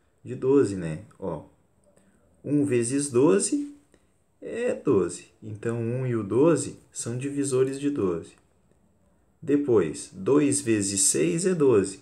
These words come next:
Então, o dois é divisor do doze e o seis também é divisor do doze. Depois,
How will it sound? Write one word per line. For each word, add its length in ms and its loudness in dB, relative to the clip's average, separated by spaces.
Então, 440 -6
o 140 -8
dois 640 -2
é 80 -8
divisor 600 -2
do 380 -6
doze 520 0
e 120 0
o 60 0
seis 440 -2
também 380 -6
é 20 -6
divisor 500 -6
do 120 -10
doze. 360 -10
Depois, 680 0